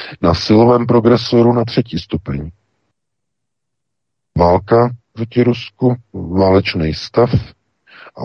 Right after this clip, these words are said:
povolávání rezerv pro obranu. Takže ve chvíli, kdy, mm, jsme v situaci a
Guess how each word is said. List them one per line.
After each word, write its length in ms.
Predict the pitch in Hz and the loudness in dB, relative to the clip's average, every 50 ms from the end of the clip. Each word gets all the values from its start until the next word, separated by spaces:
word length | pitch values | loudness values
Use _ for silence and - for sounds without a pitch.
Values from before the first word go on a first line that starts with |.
| - _ | -14 _
povolávání 1040 | - 101 95 92 101 113 113 110 110 117 104 104 107 107 104 107 110 110 113 113 113 107 | -2 -2 0 2 2 2 2 4 2 2 2 2 2 2 0 0 -2 -4 -4 -2 0 0
rezerv 500 | 101 107 98 87 85 78 73 - - - - - - - - - _ _ _ _ _ _ _ _ _ _ _ _ _ _ _ _ | 2 0 0 0 -4 -6 -6 -8 -8 -12 -14 -14 -14 -20 -20 -20 _ _ _ _ _ _ _ _ _ _ _ _ _ _ _ _
pro 180 | - 87 85 - | 0 0 0 0
obranu. 320 | - 73 73 71 67 62 - _ _ _ _ _ _ _ _ _ _ _ _ _ _ _ _ _ _ _ _ _ _ _ _ _ _ _ _ _ _ - - - - - | -2 -4 -6 -6 -6 -8 -10 _ _ _ _ _ _ _ _ _ _ _ _ _ _ _ _ _ _ _ _ _ _ _ _ _ _ _ _ _ _ -18 -18 -18 -16 -10
Takže 640 | - - 85 80 80 80 78 82 82 80 78 76 76 73 - _ _ _ - - - _ _ _ 85 - _ _ - 80 - _ _ _ - _ _ _ _ _ _ _ _ _ _ _ _ _ - - 87 87 87 | -4 -2 -2 -2 -2 -4 -2 0 0 0 0 -2 -4 -6 -10 _ _ _ -20 -20 -20 _ _ _ -20 -20 _ _ -20 -20 -20 _ _ _ -20 _ _ _ _ _ _ _ _ _ _ _ _ _ -16 -14 -12 -8 -4
ve 100 | 98 101 | -4 -4
chvíli, 500 | 98 - 113 113 107 104 101 101 101 98 | -4 -2 0 2 2 4 4 2 2 2
kdy, 460 | 95 92 92 90 87 85 85 85 82 - 52 55 - 78 82 82 82 - - - - 85 - _ _ _ - - - - - - _ _ - _ - | 0 2 2 4 4 4 4 2 0 -2 -6 -8 -6 -6 -6 -8 -8 -10 -12 -12 -12 -12 -16 _ _ _ -20 -18 -18 -18 -20 -20 _ _ -20 _ -12
mm, 380 | - - 65 57 - 104 110 - _ _ _ _ _ _ _ _ _ _ _ _ _ _ - - | -10 -10 -10 -10 -10 -10 -12 -12 _ _ _ _ _ _ _ _ _ _ _ _ _ _ -6 -6
jsme 240 | - - 95 82 | -2 0 2 2
v 80 | - - | 2 2
situaci 720 | - 107 98 - 104 101 95 98 - - - 90 85 80 80 | 0 0 2 4 4 4 2 0 -2 -2 0 0 2 2 2
a 180 | 78 76 73 | 2 0 0